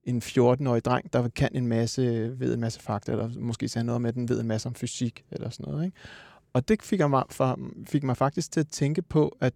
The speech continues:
der ikke for så lang tid siden var nogen, der råbte højt om, at Turing-testen for første gang var bestået. Og det viste sig, at det var en meget, meget simpel s-, øh, scriptet A I, som skulle forestille at være en, øh, en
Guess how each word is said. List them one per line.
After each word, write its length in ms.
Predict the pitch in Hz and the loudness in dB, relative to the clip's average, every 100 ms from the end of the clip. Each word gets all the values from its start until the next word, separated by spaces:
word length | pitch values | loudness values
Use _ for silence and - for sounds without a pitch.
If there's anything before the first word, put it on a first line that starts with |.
| _ | _
der 200 | 127 123 | 2 2
ikke 240 | - 160 - | 2 -2 -2
for 140 | 156 | -8
så 380 | - - - 196 | -6 -4 2 4
lang 240 | 170 - | 4 0
tid 160 | - 147 | -2 -2
siden 460 | - 139 143 151 - - - - | 0 0 2 0 -4 -16 -20 -14
var 280 | - 123 127 | -2 4 4
nogen, 280 | 123 131 147 | 4 2 2
der 80 | 151 | 2
råbte 300 | 127 131 131 | 2 2 2
højt 240 | 135 151 | 4 4
om, 180 | 135 139 | 4 2
at 80 | 135 | -2
Turing-testen 680 | - 151 156 - 131 - 127 | -2 0 0 -2 -6 -6 -4
for 100 | 123 | -2
første 340 | - 131 151 | 0 0 0
gang 280 | 139 127 - | -2 -2 -4
var 80 | 139 | -6
bestået. 500 | 135 - 143 - 139 - _ - - - | -6 -2 -2 0 -6 -10 _ -20 -20 -6
Og 200 | - 123 | -2 4
det 180 | 143 135 | 4 6
viste 240 | 135 147 | 4 4
sig, 140 | - 139 | 4 4
at 100 | 127 | 4
det 120 | 131 | 4
var 100 | 127 | 2
en 100 | 123 | 0
meget, 320 | 120 120 143 | 2 2 2
meget 240 | 117 120 123 | 0 -2 -2
simpel 520 | - 147 - 135 123 | 0 0 2 2 2
s-, 320 | 127 - - - | -2 -10 -10 -6
øh, 100 | 110 | -6
scriptet 480 | - 135 - 147 - | 0 0 0 -2 0
A 380 | - 131 117 120 | 2 4 4 2
I, 40 | 135 - - - | 0 -6 -20 -10
som 200 | - 120 | -6 -4
skulle 200 | - 131 | -6 -8
forestille 800 | - 131 139 - 131 123 123 - | 2 4 4 2 0 0 -2 -2
at 200 | 113 120 | -2 2
være 440 | 113 117 120 - | 6 6 4 2
en, 280 | 117 113 120 | -4 -4 -4
øh, 220 | 123 131 - | -6 -6 -4
en 160 | 127 | -4